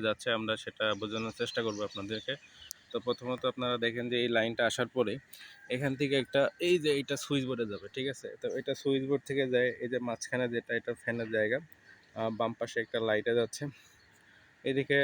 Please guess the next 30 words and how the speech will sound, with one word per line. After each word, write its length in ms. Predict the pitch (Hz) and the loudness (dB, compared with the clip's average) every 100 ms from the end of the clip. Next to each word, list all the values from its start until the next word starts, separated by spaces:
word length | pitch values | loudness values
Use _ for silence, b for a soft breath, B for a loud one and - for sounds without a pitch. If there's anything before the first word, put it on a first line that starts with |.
| 127 107 | 2 -2
ডান 140 | 123 123 | 0 0
দিকে 160 | 123 127 127 | 0 0 -2
এখনও 240 | 127 127 123 - - | -2 -4 -4 -8 -2
কভার 260 | 113 120 | 0 0
করি 220 | 120 117 113 | 2 2 2
নাই, 100 | 147 180 | 0 -2
সেটা 180 | - 120 113 | -4 2 4
আরেকটা 240 | 107 120 113 | 2 2 2
লাইটে 220 | 110 117 113 | 2 0 -2
দেবে 160 | 113 104 | 0 0
maybe। 200 | 104 151 _ - B B B - | -2 -4 _ -20 B B B 0
তো 80 | 117 120 | 0 0
এখান 160 | 131 139 | -2 -2
থেকে 180 | 143 143 | 0 0
দেখেন 260 | 131 131 131 131 | 0 0 0 0
যে 80 | 135 131 - 123 | 0 -2 -6 -6
এখান 160 | 123 123 | -6 -6
থেকে 140 | 127 123 | -2 2
লাইনটা 280 | 117 117 120 117 | 2 0 0 -2
এসে 180 | - 143 - B B B B - | 0 -4 -4 B B B B -14
এখানে 380 | - 131 147 143 | -4 -2 0 2
যে 60 | 143 - | 2 0
সুইচ 180 | 135 123 | -2 -2
বোর্ডে 180 | 123 123 110 | 2 4 4
যাচ্ছে 220 | 113 131 113 | 0 0 -2
এখানে, 220 | 117 135 180 B B B B B B B B B B - | -2 -6 -6 B B B B B B B B B B 0
তো 60 | 131 | 4
এখানে 320 | 131 143 143 143 | 4 4 2 2
আপনার 200 | 139 139 | 2 0
একটা, 220 | 131 131 | 0 0